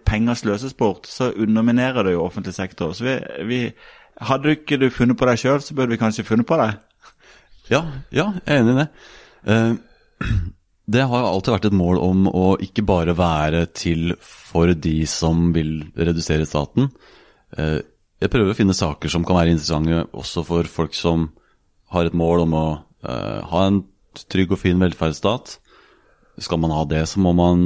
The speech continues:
Speaker 2: eh, må man gjøre noe med sløsingen. Hvis du har et mål om å kutte og gjøre oss uavhengig av oljeinntektene, så bør vi gjøre noe med sløsingen.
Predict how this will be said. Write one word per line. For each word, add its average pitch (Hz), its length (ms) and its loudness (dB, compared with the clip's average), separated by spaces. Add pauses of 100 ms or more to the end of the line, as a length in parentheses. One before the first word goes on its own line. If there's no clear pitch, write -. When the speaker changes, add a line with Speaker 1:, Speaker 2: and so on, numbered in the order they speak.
Speaker 2:
eh, 87 640 2 (400)
må 80 160 -4
man 90 160 4
gjøre 87 160 4
noe 87 160 2
med 85 80 -6
sløsingen. 98 460 -2 (840)
Hvis 87 100 -2
du - 80 0
har 95 80 4
et 98 80 2
mål 87 280 2
om 87 120 4
å 87 120 6 (120)
kutte - 320 -4
og 85 80 4
gjøre 87 160 4
oss 82 160 -2
uavhengig 80 400 2
av 78 200 0 (200)
oljeinntektene, 82 960 0 (100)
så 95 240 2
bør 87 160 2
vi 82 120 2 (1500)
gjøre 92 160 4
noe 90 100 4
med 87 80 0
sløsingen. 104 440 0